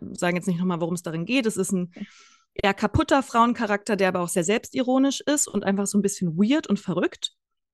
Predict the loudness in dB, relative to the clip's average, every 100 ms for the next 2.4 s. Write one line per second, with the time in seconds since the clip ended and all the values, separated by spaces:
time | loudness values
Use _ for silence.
0 | _ _ _ _ _ 4 6 6 2 -4
1 | -2 0 0 0 2 4 6 6 6 2
2 | 2 2 2 -2